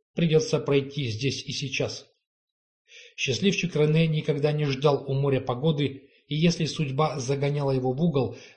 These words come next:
бросался ей навстречу. До сих пор это его спасало. Конечно, Когда-нибудь любое везение может прекратиться, но почему это должно случиться именно сегодня? Рене медленно покачал головой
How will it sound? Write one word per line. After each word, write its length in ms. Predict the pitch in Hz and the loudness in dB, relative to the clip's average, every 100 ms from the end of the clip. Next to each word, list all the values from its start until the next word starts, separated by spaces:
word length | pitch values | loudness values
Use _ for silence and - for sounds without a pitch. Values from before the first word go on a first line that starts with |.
| - | 0
бросался 520 | 165 - 160 139 143 | 0 2 0 0 2
ей 80 | 131 | 0
навстречу. 580 | 131 - 131 107 - - _ _ _ _ _ - | 0 -4 -6 -6 -8 -18 _ _ _ _ _ -2
До 160 | 135 | 2
сих 300 | 190 190 - | 4 4 2
пор 320 | - 170 - - - - | 4 4 4 -6 -12 -2
это 220 | 151 151 | 0 2
его 160 | 143 | 0
спасало. 640 | 139 - 156 - 113 95 - _ _ _ _ | -2 -2 -4 -4 -6 -8 -14 _ _ _ _
Конечно, 540 | - 151 170 175 165 - - - _ | 2 4 6 4 2 0 -14 -20 _
Когда-нибудь 640 | - 135 180 170 151 170 151 | -4 4 6 6 6 2 2
любое 340 | 151 143 160 | -2 2 2
везение 480 | 147 135 156 151 143 | 2 0 0 0 0
может 340 | 143 143 143 | 2 2 2
прекратиться, 680 | 147 139 143 147 196 175 117 | -2 -2 -2 -2 -2 -2 -4
но 320 | 104 110 110 | -2 -2 -2
почему 520 | 107 123 - 143 131 123 | -2 -2 0 0 0 2
это 260 | 170 127 | 2 0
должно 360 | 101 117 107 135 | -2 -2 0 -2
случиться 540 | - 135 143 135 139 | -2 -4 -4 -4 -6
именно 340 | 131 147 127 131 | -6 -6 -4 -4
сегодня? 500 | - 170 113 92 - _ _ _ _ _ _ _ | -2 -2 -2 -6 -14 _ _ _ _ _ _ _
Рене 300 | 123 135 175 | 0 4 6
медленно 440 | 170 160 147 143 | 6 4 0 -2
покачал 520 | 139 147 139 123 135 117 | -4 -4 -2 -2 -2 -2
головой 520 | 117 120 151 151 | -2 2 2 0